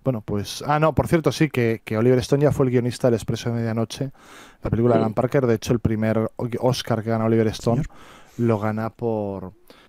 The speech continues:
Speaker 1: por el Expreso de Medianoche. Una película colosal. Ah, bueno, tanto vestuario y la gorra de general le queda a Jonathan Pryce como tres tallas por encima.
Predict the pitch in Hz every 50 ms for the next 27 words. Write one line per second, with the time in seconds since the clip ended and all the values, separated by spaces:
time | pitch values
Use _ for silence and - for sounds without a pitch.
0 | _ _ _ - - 127 123 120 113 110 - - - 120 - - 123 113 110 107
1 | 104 101 98 95 95 - - - 98 90 - 120 120 127 131 127 - 127 120 117
2 | - 135 123 117 123 113 - - 139 139 131 117 131 139 123 110 101 - 123 127
3 | 131 135 131 120 - - 143 131 127 127 135 147 151 147 131 123 117 110 117 123
4 | 131 127 127 131 131 127 127 127 123 123 123 123 120 113 - - 120 123 123 127
5 | 131 131 127 120 110 127 123 123 123 127 127 120 - 120 117 117 104 123 123 127
6 | 131 - - - 131 123 113 - 123 120 113 - - 131 127 123 120 107 - -
7 | 131 123 117 110 - - - 127 120 113 98